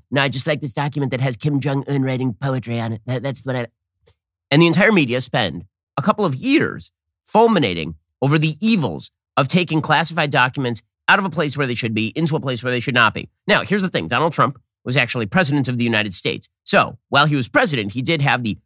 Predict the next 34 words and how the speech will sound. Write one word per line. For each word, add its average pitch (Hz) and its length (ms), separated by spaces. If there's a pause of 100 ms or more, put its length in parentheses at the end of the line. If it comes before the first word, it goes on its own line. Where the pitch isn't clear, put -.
summary 175 460
power 135 280
of 110 120
declassification. 180 840 (240)
It's - 100
a 113 40
complex 143 400
legal 131 200
issue 139 220
as 110 100
to - 140
actually 120 320
how 123 220
documents 110 460
get 95 180
declassified 120 520
and 110 120
all 98 120
that. 85 200 (400)
But 170 80
one 233 180
thing 226 140
is 180 100
certain. 117 300 (280)
The 151 80
entire 180 280
Democratic 170 400
Party 135 200
said - 160
it 139 40
was 170 240
unthinkable, 240 800 (360)
insane, 208 680 (160)
ridiculous 160 720